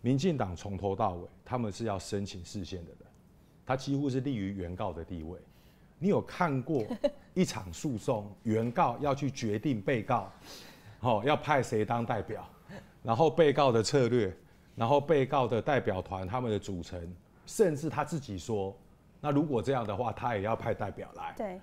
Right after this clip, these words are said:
Speaker 1: 哦，他又是原告又是被告。
Speaker 2: 又是被告。
Speaker 1: 当然，我们在宪法诉讼不是用原告被告的概念，
Speaker 2: 嗯。
Speaker 1: 这个，这个是用申请人跟相对人的概念。那基本上里面就还是两造对立啊的结构。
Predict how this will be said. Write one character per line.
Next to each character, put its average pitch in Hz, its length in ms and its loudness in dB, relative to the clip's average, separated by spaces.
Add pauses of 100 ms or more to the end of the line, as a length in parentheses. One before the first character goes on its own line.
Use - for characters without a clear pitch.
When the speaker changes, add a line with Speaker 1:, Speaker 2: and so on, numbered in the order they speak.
Speaker 1:
哦， 104 180 -4
他 139 140 2
又 147 160 4
是 139 140 -2
原 101 200 2
告 117 160 0
又 113 140 4
是 113 80 -2
被 110 60 -2
告。 - 80 -2
Speaker 2:
又 110 80 4
是 92 60 0
被 - 0 -
告。 107 80 4
Speaker 1:
当 208 140 4
然， 170 160 2
我 123 60 0
们 113 140 0
在 165 120 2
宪 165 160 2
法 110 160 0
诉 135 160 -2
讼 117 200 0
不 110 100 -4
是 131 120 -2
用 120 140 2
原 101 140 0
告 110 160 2
被 104 180 2
告 95 160 -2
的 85 100 -4
概 90 220 -6
念， 82 260 -8
Speaker 2:
嗯。 - 120 -20 (480)
Speaker 1:
这 165 120 2
个， 139 100 6 (100)
这 175 140 2
个 139 80 6
是 143 120 0
用 131 140 4
申 127 220 2
请 104 180 -6
人 90 140 -4
跟 107 160 0
相 101 200 -4
对 101 160 2
人 80 140 -4
的 82 80 -8
概 87 200 -4
念。 98 120 -4
那 139 100 0
基 160 160 0
本 127 160 4
上 107 220 0
里 101 40 -6
面 104 200 -2
就 120 140 0 (100)
还 104 240 -8
是 113 140 -4
两 90 240 -4
造 92 260 -4 (560)
对 113 220 4
立 92 200 -2
啊 80 140 -12 (220)
的 95 100 -2
结 87 260 -6 (400)
构。 90 200 -6